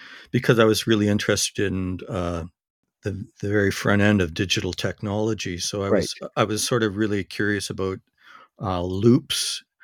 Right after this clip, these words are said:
Speaker 2: Yeah.
Speaker 1: uh, ta-, tape loops, and, uh, sort of just how to accomplish weird things in the studio and, and try to
Speaker 2: Oh, okay.
Speaker 1: integrate, integrate those weird things, what people were considering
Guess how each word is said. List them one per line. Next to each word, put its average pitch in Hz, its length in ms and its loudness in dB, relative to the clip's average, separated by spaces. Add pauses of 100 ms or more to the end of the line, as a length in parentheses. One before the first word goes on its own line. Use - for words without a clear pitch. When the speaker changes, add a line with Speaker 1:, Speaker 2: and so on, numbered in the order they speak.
(360)
Speaker 2:
Yeah. 107 160 6
Speaker 1:
uh, 92 120 0
ta-, - 340 0
tape 113 360 0
loops, 107 480 -2
and, 92 500 -6
uh, 90 480 -2 (640)
sort 107 260 2
of 101 80 4
just 101 240 0
how 113 160 2
to 92 280 0 (480)
accomplish - 640 -2
weird 117 340 4
things 92 360 -2
in 87 120 -2
the 90 80 -4
studio 92 600 0
and, 92 180 -2
and 95 200 -2
try 107 220 4
to 104 60 0
Speaker 2:
Oh, - 20 -6
okay. 117 120 0
Speaker 1:
integrate, 107 460 0 (400)
integrate 107 640 2
those 95 340 -2
weird 135 360 4
things, 104 520 -4
what 98 180 -4 (100)
people 107 300 -4
were 92 280 -6
considering 98 640 -2